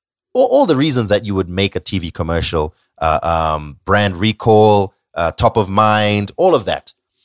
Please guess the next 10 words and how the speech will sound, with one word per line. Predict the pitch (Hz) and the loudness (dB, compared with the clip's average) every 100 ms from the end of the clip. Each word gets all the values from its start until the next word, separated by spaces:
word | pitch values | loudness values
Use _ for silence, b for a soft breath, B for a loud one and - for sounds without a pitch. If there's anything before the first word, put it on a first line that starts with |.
| b b _ | b b _
So | - 160 139 - | 0 2 2 0
if | 175 | -2
I | 151 185 | 0 2
am | 190 147 | 2 4
Olivine, | 135 120 85 71 - _ _ _ _ _ | 4 4 0 -8 -14 _ _ _ _ _
I | 131 | 0
know | 147 156 | 4 4
that | 135 - | 4 2
there's | 104 98 - - | 2 2 0 2
other, | 147 143 131 | 4 6 4